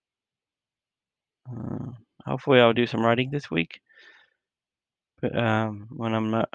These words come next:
I don't know, when I'm not working. <coughs> Excuse me. Uh, my sinuses are bothering me.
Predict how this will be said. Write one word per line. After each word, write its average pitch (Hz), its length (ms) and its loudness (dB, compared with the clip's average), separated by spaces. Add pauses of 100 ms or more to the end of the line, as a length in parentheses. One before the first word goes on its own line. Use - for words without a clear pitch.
(120)
I - 60 -6
don't 107 120 -4
know, 107 140 -2
when 107 140 -2
I'm 107 100 -2
not 113 140 2
working. 110 400 -2 (240)
<coughs> - 200 -20
Excuse - 260 4 (3000)
me. 113 180 -2 (840)
Uh, 110 220 2
my 113 180 0
sinuses 110 500 0
are 110 80 0
bothering 104 400 -2
me. 104 260 -4